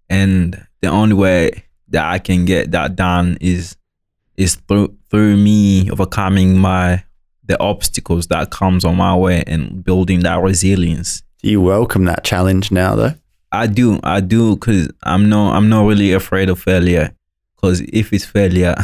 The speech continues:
Speaker 1: <laughs> I di-, I've been through failure, and it's always gonna come, you know? Uh, it's just, like, a way of how I can overcome,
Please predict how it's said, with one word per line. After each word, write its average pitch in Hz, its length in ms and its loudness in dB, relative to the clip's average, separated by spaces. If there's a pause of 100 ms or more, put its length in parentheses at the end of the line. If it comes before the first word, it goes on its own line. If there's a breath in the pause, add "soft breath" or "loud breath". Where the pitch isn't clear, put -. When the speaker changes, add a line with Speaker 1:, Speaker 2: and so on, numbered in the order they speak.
(100)
Speaker 1:
<laughs> - 100 -20
I - 120 -2
di-, 92 240 -2
I've 90 260 -4
been 98 340 2
through 90 280 -2
failure, 87 440 0 (240)
and 80 320 -8 (160)
it's - 400 -10
always 127 240 0
gonna 117 240 0
come, 127 340 -2
you 87 140 0
know? 95 240 -2 (480)
Uh, 90 180 0
it's 92 140 0
just, 101 160 -2
like, 90 240 -2
a 92 60 2
way 87 520 0 (160)
of - 140 -16 (100)
how 87 480 -4 (640)
I 92 60 -6
can - 200 -10
overcome, 87 640 -6